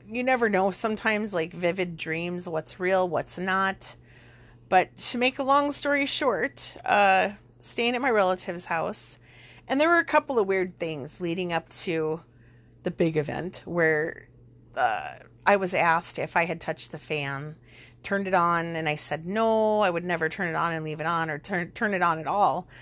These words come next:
I don't think that it would be right to go and adjust somebody's temperature for their house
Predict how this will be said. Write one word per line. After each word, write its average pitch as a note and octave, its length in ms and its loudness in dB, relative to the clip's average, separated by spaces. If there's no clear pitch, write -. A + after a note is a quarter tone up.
I G#3+ 100 4
don't G3+ 240 0
think F3+ 400 -6
that D#3+ 240 4
it D#3+ 120 0
would E3+ 160 -2
be E3 120 -6
right D#3 300 -2
to - 120 -14
go E3 140 -4
and D#3+ 100 -4
adjust D3+ 320 -2
somebody's D3+ 480 -4
temperature D#3 520 -6
for E3 160 -4
their E3 180 -4
house D3+ 580 0